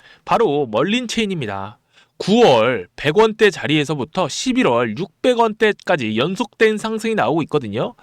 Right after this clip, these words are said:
나스닥에서 아이온 Q가 열두 배 상승이 나오니까 당연히 멀린체인도 여섯 배 상승이 나오는 겁니다. 두 번째로 아이렌 관련 코인이 또 있습니다. 바로 휴머니티 프로토콜이거든요.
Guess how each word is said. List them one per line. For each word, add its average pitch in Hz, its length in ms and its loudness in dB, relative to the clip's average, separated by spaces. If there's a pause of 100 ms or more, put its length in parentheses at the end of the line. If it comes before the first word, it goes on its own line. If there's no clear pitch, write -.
(260)
나스닥에서 160 720 2
아이온 202 420 2
Q가 160 360 2
열두 180 440 2
배 214 100 6
상승이 220 400 -4
나오니까 131 600 0
당연히 202 400 0
멀린체인도 147 800 0
여섯 165 360 2
배 233 140 4
상승이 220 420 -2
나오는 226 360 2
겁니다. 160 960 4 (480)
두 170 100 0
번째로 170 580 2 (640)
아이렌 226 580 4
관련 170 400 0
코인이 220 360 -2
또 262 120 -2
있습니다. 127 500 -4 (260)
바로 160 380 2
휴머니티 269 640 -4
프로토콜이거든요. 196 920 -2